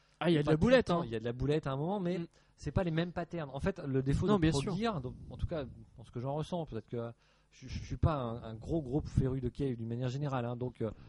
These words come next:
Speaker 2: c'est à prendre avec des pincettes, et je pense
Speaker 1: Tu
Speaker 2: que
Speaker 1: veux dire que
Speaker 2: certains,
Speaker 1: tu n'as pas le bouquin Cave ?
Speaker 2: certains seraient pas, ah non, ça non.
Speaker 1: <laughs>
Speaker 2: Enfin, le, le, le gros fan, c'est pas tellement moi. Euh, qu'est-ce que je disais, du coup, t'es con.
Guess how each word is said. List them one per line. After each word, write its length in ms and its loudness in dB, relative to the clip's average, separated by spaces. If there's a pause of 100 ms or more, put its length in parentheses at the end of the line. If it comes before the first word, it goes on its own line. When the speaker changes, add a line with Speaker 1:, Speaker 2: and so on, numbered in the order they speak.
(100)
Speaker 2:
c'est 160 -10
à 40 -4
prendre 180 -2
avec 120 -2
des 80 -2
pincettes, 380 -2
et 40 -6
je 80 -8
pense 160 -10
Speaker 1:
Tu 60 -8
Speaker 2:
que 60 2
Speaker 1:
veux 40 2
dire 140 2
que 80 0
Speaker 2:
certains, 140 -2
Speaker 1:
tu 60 -2
n'as 60 2
pas 120 6
le 60 -4
bouquin 280 -2
Cave ? 280 -8
Speaker 2:
certains 340 -6
seraient 180 -6
pas, 140 0
ah 20 2
non, 160 0
ça 160 0
non. 100 0
Speaker 1:
<laughs> 400 -2
Speaker 2:
Enfin, 60 0
le, 180 4
le, 140 -2 (420)
le 220 -2
gros 220 -2
fan, 200 0
c'est 60 -8
pas 80 -2
tellement 260 0
moi. 200 -2 (440)
Euh, 400 -2 (920)
qu'est-ce 180 -6
que 60 -2
je 40 -6
disais, 180 -8
du 100 -10
coup, 140 -18
t'es 120 -14
con. 160 -16